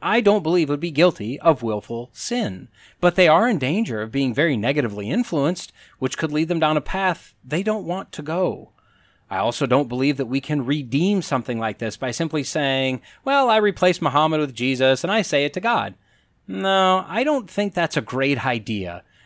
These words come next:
Better than not, maybe, but still, I think I'd shy away from trying to do that. And the other problem I have is, although we may be behind the curve, we may be following the leader here,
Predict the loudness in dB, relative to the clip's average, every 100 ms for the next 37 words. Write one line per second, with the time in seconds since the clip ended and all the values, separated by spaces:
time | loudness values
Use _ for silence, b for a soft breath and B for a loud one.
0 | b -14 0 4 4 4 2 2 2 0
1 | 0 -2 -2 -6 -4 -4 -2 -2 0 0
2 | 0 -2 -2 -2 -4 -6 -2 -2 -2 0
3 | 0 2 2 0 -2 -4 -6 -6 -6 -6
4 | -4 -4 -4 -8 -16 -20 _ _ _ _
5 | b b b -2 2 4 2 4 4 4
6 | -2 -2 -2 -2 -4 -8 b b b b
7 | 4 6 6 4 0 0 4 2 2 0
8 | 0 0 0 -2 -2 -2 -2 -4 -10 -12
9 | _ b b 0 2 0 -2 0 2 2
10 | 2 2 2 2 0 0 -4 -6 -6 -6